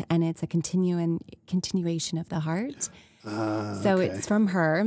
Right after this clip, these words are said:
Speaker 1: and I have a tattoo, and, you know, um,
Speaker 2: Mm-hmm.
Speaker 1: so she passed away in twenty nineteen.
Speaker 2: Oh, I'm sorry.
Speaker 1: Thank you. But in her passing, she left me with, um, so many beautiful life lessons.
Speaker 2: Mm-hmm.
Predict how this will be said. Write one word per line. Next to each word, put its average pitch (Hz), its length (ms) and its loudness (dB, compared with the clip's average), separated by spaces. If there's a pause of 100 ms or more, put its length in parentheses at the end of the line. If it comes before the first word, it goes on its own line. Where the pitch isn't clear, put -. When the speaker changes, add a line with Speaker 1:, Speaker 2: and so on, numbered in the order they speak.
(140)
Speaker 1:
and 196 160 0
I 196 40 0
have 190 100 0
a 196 60 -2
tattoo, 180 640 -2
and, 175 420 -2
you 202 80 -2
know, 165 380 0
um, - 220 0
Speaker 2:
Mm-hmm. 120 260 6
Speaker 1:
so 143 160 -2
she - 160 -2
passed 214 380 0
away 175 560 2
in 170 240 0
twenty 160 260 0
nineteen. 170 560 0
Speaker 2:
Oh, 90 640 -2
I'm 104 100 -4
sorry. 95 360 -6 (400)
Speaker 1:
Thank 233 260 -2
you. - 360 -2 (500)
But 190 240 -6
in 233 380 4
her 208 220 -4
passing, 190 460 -2
she 190 240 -2
left 185 340 -2
me 175 160 0
with, 170 360 -2 (240)
um, 170 360 -2
so 202 360 0
many 196 240 2
beautiful 175 380 -2
life 175 220 -6
lessons. 202 640 0
Speaker 2:
Mm-hmm. 107 320 4